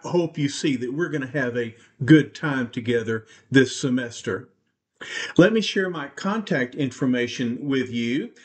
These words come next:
Uh, my email address is on your syllabus that is posted online. And the very best way that you can contact me is through email, either directly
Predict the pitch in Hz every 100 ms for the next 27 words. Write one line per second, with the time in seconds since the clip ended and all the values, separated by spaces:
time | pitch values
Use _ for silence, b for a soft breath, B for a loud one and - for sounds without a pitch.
0 | B 143 139 127 120 120 120 - - 143
1 | 143 143 131 123 - _ _ - 190 226
2 | 170 151 127 131 160 220 - - 131 123
3 | - _ - 151 170 185 180 143 143 139
4 | 131 - - - 214 139 135 180 - 135
5 | 131 120 - B B B _ - 196 202
6 | - 135 127 - 139 127 139 190 135 120
7 | 160 - B B B B _ 156 151 135
8 | 120 135 220 220 135 110 214 208 - 165
9 | 156 127 120 120 - 165 160 117 113 -
10 | 165 147 151 117 - 123 117 113 110 B
11 | B - 165 165 156 - - 160 143 143
12 | 165 165 143 110 95 107 B B B 160
13 | 160 147 123 120 139 120 151 - 190 202
14 | 262